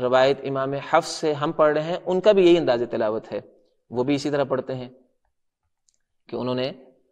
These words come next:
باقاعدہ عاصم کے نیچے دو شاگرد ہیں، امام شعبہ اور امام حفص، پھر حفص اور شعبہ نیچے ان کے چار چار شاگرد، وہ سارے اس طرح پڑھتے ہیں، اگرچہ تھوڑا سا فرق آگے ان کی بعض روایتوں میں نیچے آتا ہے،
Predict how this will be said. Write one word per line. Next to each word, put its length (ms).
باقاعدہ 480
عاصم 360
کے 100
نیچے 180
دو 160
شاگرد 380
ہیں، 180
امام 240
شعبہ 320
اور 120
امام 260
حفص، 300
پھر 80
حفص 260
اور 80
شعبہ 260
نیچے 280
ان 160
کے 200
چار 140
چار 160
شاگرد، 280
وہ 60
سارے 300
اس 100
طرح 140
پڑھتے 300
ہیں، 140
اگرچہ 280
تھوڑا 220
سا 100
فرق 300
آگے 260
ان 120
کی 140
بعض 260
روایتوں 340
میں 80
نیچے 200
آتا 260
ہے، 80